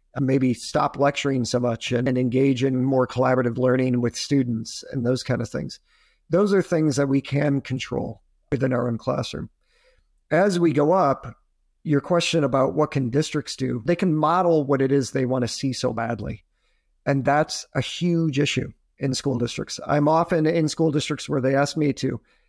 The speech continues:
practice instructional leadership and teach principals how to be instructional leaders. And then I go to the district meetings and they have an agenda where they talk at principals the whole entire time. They don't give them time to process. So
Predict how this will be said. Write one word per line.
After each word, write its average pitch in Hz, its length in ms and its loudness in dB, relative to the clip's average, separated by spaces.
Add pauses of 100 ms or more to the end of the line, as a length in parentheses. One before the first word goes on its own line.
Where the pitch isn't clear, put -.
(180)
practice 165 460 0
instructional 165 600 0
leadership 143 560 0
and 120 300 -4
teach - 320 -2
principals 147 400 0
how 151 140 2
to 151 80 0
be 143 120 2
instructional 139 480 -2
leaders. 135 440 0 (480)
And 147 120 2
then 147 140 2
I 151 60 0
go 147 160 2
to 151 120 -2
the 131 120 0
district 139 360 -2
meetings 139 640 0 (120)
and 139 160 -2
they 127 80 2
have 139 160 0
an 135 80 0
agenda 131 480 2
where 123 160 4
they 120 100 4
talk 135 340 -2
at 135 280 -2
principals 131 420 -4
the 123 80 -2
whole 127 180 2
entire 117 260 0
time. 120 260 0
They 113 100 -2
don't 131 320 0
give 123 140 0
them 120 160 -2
time 123 220 -2
to 120 40 -4
process. - 540 -6 (720)
So 160 480 2